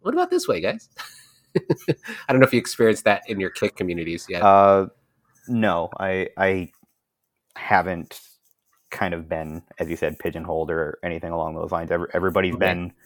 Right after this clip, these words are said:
Speaker 1: Good, good, good.
Speaker 2: you know, pretty much open
Speaker 1: Mm-hmm.
Speaker 2: to, to just about everything, um, which I guess, I guess I'm lucky for. Uh,
Speaker 1: Yeah, that's great.
Speaker 2: but,
Speaker 1: Mm-hmm.
Speaker 2: but yeah,
Speaker 1: Mm-hmm.
Speaker 2: I mean, there, there's just,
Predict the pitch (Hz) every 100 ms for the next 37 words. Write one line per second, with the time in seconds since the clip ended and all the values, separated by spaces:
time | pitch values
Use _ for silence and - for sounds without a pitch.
0 | - 127 - 80 - - - - 95 -
1 | - - 104 98 - 95 92 90 87 92
2 | 90 85 - - 87 87 87 87 87 85
3 | 82 82 85 _ - 78 78 76 80 _
4 | _ _ _ _ _ _ - 85 82 -
5 | - - 85 85 78 - - _ 90 87
6 | - 87 107 92 87 87 104 - - -
7 | - - _ _ _ - - - - _
8 | _ _ _ _ _ _ 143 208 107 -
9 | - - 143 98 85 78 131 - _ _
10 | - 104 80 82 95 101 104 - 104 101
11 | 110 - _